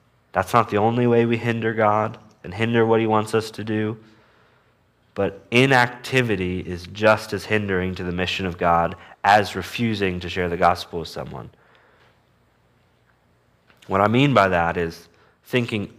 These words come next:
other people will do it. That I, I'm not going to do it because other people will do it. Being inactive in that way. That's the same as what Peter's doing.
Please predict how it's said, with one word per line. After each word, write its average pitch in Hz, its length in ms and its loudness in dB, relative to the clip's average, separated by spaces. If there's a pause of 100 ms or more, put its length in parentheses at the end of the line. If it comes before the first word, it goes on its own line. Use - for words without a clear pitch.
other 131 320 6
people 113 460 -2
will 101 120 -2
do 92 220 -4
it. - 260 -14 (1500)
That - 180 -10
I, 120 400 4 (120)
I'm 131 320 4
not 107 280 2
going 95 240 -4
to 95 100 -12
do 90 220 -4
it 87 100 -6
because 92 300 -12 (120)
other 117 280 2
people 95 440 -6
will 87 120 -6
do 85 240 -8
it. - 260 -18 (680)
Being 110 180 2
inactive 107 840 2
in 101 160 -6
that 90 240 -2
way. 80 280 -10 (1000)
That's - 240 -12
the 107 100 -8
same 107 460 0
as 95 140 -6
what 92 160 -4
Peter's 101 460 -6
doing. 78 420 -14